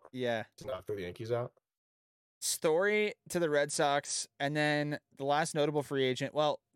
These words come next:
Speaker 1: before we get to the last one, Michael Conforto's still unsigned, which is weird 'cause, like, he's, like, good. I don't know why
Speaker 2: He's really
Speaker 1: Nobody's
Speaker 2: good. I heard
Speaker 1: signed him
Speaker 2: that he
Speaker 1: yet?
Speaker 2: got, I was reading about how he got offered a hundred plus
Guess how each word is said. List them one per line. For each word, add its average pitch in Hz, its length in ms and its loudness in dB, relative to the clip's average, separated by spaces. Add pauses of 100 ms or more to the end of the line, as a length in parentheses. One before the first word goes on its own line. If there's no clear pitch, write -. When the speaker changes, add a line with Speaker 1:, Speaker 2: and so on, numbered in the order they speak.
Speaker 1:
before 170 260 0
we 202 80 2
get 170 180 -4
to 165 60 -4
the 147 60 -2
last 135 320 2
one, 117 360 -6
Michael 170 280 0
Conforto's 147 520 0
still 131 300 0
unsigned, 123 640 -4 (360)
which 127 120 -12
is 107 140 -8
weird 110 420 -6
'cause, 120 220 -6
like, 104 280 -6 (540)
he's, 170 160 -6
like, 185 280 -4
good. 113 380 0 (220)
I - 80 -8
don't 127 240 -8
know 123 160 -8
why 107 440 -4 (1000)
Speaker 2:
He's - 80 -8
really 113 80 -4
Speaker 1:
Nobody's 123 240 -4
Speaker 2:
good. 110 80 -2
I 127 100 0
heard 165 120 0
Speaker 1:
signed 170 40 0
him 165 140 4
Speaker 2:
that 139 100 -2
he 143 60 0
Speaker 1:
yet? 127 60 0
Speaker 2:
got, 123 200 0 (640)
I 131 60 0
was 135 140 0
reading 160 240 0
about 139 240 4
how 123 100 2
he 113 160 -8
got 113 180 2
offered 101 600 -4 (1300)
a 107 80 -6
hundred 107 560 -12
plus - 380 -6